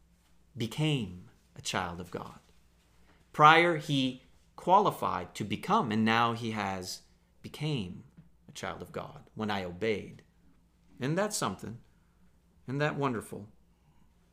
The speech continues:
And in verse eight, he is not talking about the procedure, but the individual being born again and the process therein.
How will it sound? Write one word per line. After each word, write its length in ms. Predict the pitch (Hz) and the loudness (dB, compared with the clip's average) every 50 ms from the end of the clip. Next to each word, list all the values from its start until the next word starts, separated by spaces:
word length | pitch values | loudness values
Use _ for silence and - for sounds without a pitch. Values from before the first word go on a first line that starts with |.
| _ _ _ - - - - - - - - - - - - - - _ _ - _ _ _ _ _ - - - - - - | _ _ _ -20 -20 -20 -20 -20 -20 -20 -20 -20 -20 -20 -20 -20 -20 _ _ -20 _ _ _ _ _ -20 -20 -20 -20 -18 -6
And 140 | - 139 139 | 0 4 4
in 100 | 143 135 | 4 6
verse 320 | 110 143 156 156 151 151 - | 8 10 10 10 10 8 6
eight, 380 | 160 160 156 151 151 - - - - _ | 6 6 6 4 2 -2 -12 -20 -20 _
he 80 | - 147 | 0 2
is 100 | 147 127 | 2 6
not 240 | 147 160 156 151 151 | 8 8 6 6 6
talking 340 | 151 147 143 143 - 151 143 | 6 4 4 4 4 2 4
about 220 | 127 139 139 131 | 6 8 6 6
the 80 | 127 117 | 4 0
procedure, 760 | - - 123 - - - 156 147 113 101 101 95 90 87 - _ _ _ _ _ _ _ _ - - - _ _ _ _ _ _ - - _ _ _ _ | -2 -2 -4 -2 -2 -4 -4 -4 -4 -6 -6 -8 -8 -10 -14 _ _ _ _ _ _ _ _ -20 -20 -20 _ _ _ _ _ _ -20 -20 _ _ _ _
but 140 | - 143 123 | 0 2 2
the 200 | 113 131 127 135 143 | 2 4 4 4 4
individual 580 | 143 131 123 110 107 123 123 101 104 107 107 | 4 2 0 0 0 -2 -2 -2 -2 -2 -2
being 260 | 101 98 104 104 101 | -2 -4 -4 -4 -4
born 260 | 92 104 104 98 90 87 | -4 -4 -4 -6 -6 -8
again 420 | 87 95 98 95 87 87 90 90 - - _ _ _ _ _ _ - - _ - | -8 -8 -8 -8 -10 -12 -14 -16 -18 -20 _ _ _ _ _ _ -20 -20 _ -12
and 140 | - 104 104 | -10 -8 -8
the 40 | 104 | -8
process 540 | - - 104 98 95 95 - 98 92 90 | -4 -2 -2 0 -2 -2 -4 -6 -8 -8
therein. 460 | - - 95 87 85 87 87 87 90 | -8 -10 -10 -8 -8 -8 -10 -10 -12